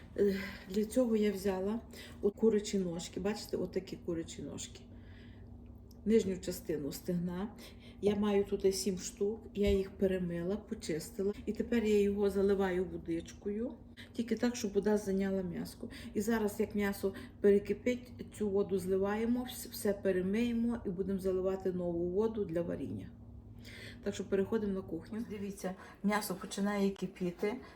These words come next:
Тепер дамо йому трошки покипіти, х-, хоча б хвилинку, щоб вся оця піна зібралася, вийшла на поверхню, і тоді це все м'яско перемию, воду злию, все, налию нову свіжу водичку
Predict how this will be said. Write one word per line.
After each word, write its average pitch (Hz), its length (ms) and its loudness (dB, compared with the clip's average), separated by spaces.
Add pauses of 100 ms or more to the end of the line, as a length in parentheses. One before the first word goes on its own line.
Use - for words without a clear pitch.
(120)
Тепер 196 320 2
дамо 190 300 4
йому 190 200 4
трошки 196 380 -2
покипіти, 214 640 -2
х-, 185 240 0
хоча - 420 2
б 185 120 2
хвилинку, 190 720 0 (240)
щоб - 180 0
вся 208 260 8
оця 190 280 4
піна 196 560 4 (240)
зібралася, 175 880 4 (680)
вийшла 214 440 6
на 185 100 6
поверхню, 240 760 2
і 208 80 -2
тоді 202 380 2 (560)
це - 140 4
все 196 200 2
м'яско 196 420 4
перемию, 185 680 4
воду 190 460 6
злию, 175 500 2
все, 240 320 6
налию 196 480 6
нову 190 340 6
свіжу 175 480 -2
водичку 170 680 2